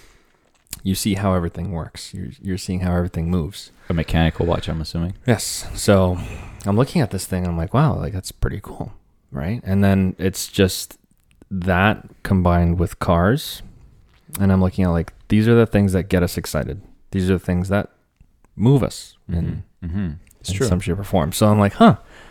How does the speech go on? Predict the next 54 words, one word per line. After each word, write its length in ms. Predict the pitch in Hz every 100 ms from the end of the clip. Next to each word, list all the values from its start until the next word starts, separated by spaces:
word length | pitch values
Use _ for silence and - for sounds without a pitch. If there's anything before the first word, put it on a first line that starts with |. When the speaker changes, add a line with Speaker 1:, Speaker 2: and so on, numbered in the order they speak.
| - -
Speaker 1:
things 240 | 90 87
that 100 | 104
move 180 | 147 165
us." 260 | 69 - -
It 80 | 90
could 160 | 104
be 80 | 90
Speaker 2:
Yeah. 40 | 92
Speaker 1:
about 180 | 85 -
cars. 260 | 92 135
It 40 | 113
could 120 | 104
be 80 | 101
literally 380 | 101 113 110 98
about 200 | 92 92
anything, 380 | 90 - 104 95
Speaker 2:
It's 200 | 123 -
Speaker 1:
right? 80 | 311
Speaker 2:
literally 260 | 339 95
hobbies, 600 | - - - 73 - - -
right? 280 | - - -
Like, 180 | 92 -
if 120 | 85
you 60 | 92
think 260 | 107 87
about 280 | 85 64 53
it, 100 | 53
like, 220 | 82 80 - - - - -
things 420 | - 107 123 113
Speaker 1:
Yeah. 40 | 110
Speaker 2:
that 40 | 95
you 160 | 95
enjoy 360 | 90 87 92 90
doing 400 | 87 90 85 82
that 300 | 80 73 - - - - _ _ - - - -
Speaker 1:
Expensive 460 | - - 98 98
hobbies. 300 | 90 90 87 82
Speaker 2:
keep 140 | -
you 80 | 85
going. 400 | 90 85 78 - -
Yeah, 180 | 98 -
well, 380 | 127 87 71 - -
typically. 540 | - 95 80 78 80 - - - -
<laughs> 340 | - - -
Speaker 1:
What's 180 | 104 95
your 60 | 98
project 380 | 98 92 92 92
on? 300 | - 98 - -
Are 80 |
you 120 | 90 85
working 240 | 87 95
on 100 | 87
anything 260 | 87 92 87
now? 220 | 87